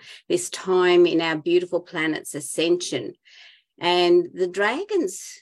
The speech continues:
I was reading an interesting article, um, the other day talking about how the dragons have been here 'cause they helped w-, to get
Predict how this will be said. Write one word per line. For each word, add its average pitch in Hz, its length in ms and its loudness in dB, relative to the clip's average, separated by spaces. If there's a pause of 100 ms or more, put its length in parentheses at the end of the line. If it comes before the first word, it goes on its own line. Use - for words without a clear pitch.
(120)
I 196 80 -6
was 208 260 -8
reading 247 400 -2
an 165 120 0
interesting 175 800 -4
article, 170 640 -8 (240)
um, 143 360 -10 (440)
the 175 160 4
other 160 180 0
day 160 600 0 (320)
talking 208 380 0
about 185 400 0
how 214 200 -6
the 202 120 -6
dragons 226 640 -4
have 170 160 -10
been 170 240 -2
here 165 400 -4
'cause - 280 -12
they 320 240 -4
helped 240 500 -4 (640)
w-, 180 280 -10
to 220 120 -6
get 214 300 -4